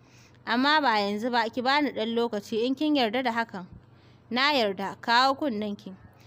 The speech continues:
Jidda miƙa mishi ya hannunta tai, shi ma ya ɗora nashi, "Friends, eh, sister, eh. Tashi mu je kicin, yunwa nake ji."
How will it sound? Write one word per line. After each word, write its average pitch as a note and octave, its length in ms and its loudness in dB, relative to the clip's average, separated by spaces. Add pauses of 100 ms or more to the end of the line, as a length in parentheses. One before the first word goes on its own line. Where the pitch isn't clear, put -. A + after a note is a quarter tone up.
(220)
Jidda C#4 320 0
miƙa C#4 380 2
mishi C4 320 -4
ya A#3+ 80 2
hannunta B3+ 500 0
tai, B3+ 140 -2
shi B3+ 200 -8
ma B3 220 2
ya A#3 60 0
ɗora A#3+ 380 0
nashi, A3+ 440 -4
"Friends, A3+ 680 -4 (440)
eh, B3 240 2
sister, B3 600 -4
eh. A#3 240 0 (500)
Tashi B3+ 300 -2
mu D#4 100 -2
je B3+ 180 0
kicin, B3+ 360 -6
yunwa B3 340 0
nake G#3 340 -6
ji." F#3+ 160 -16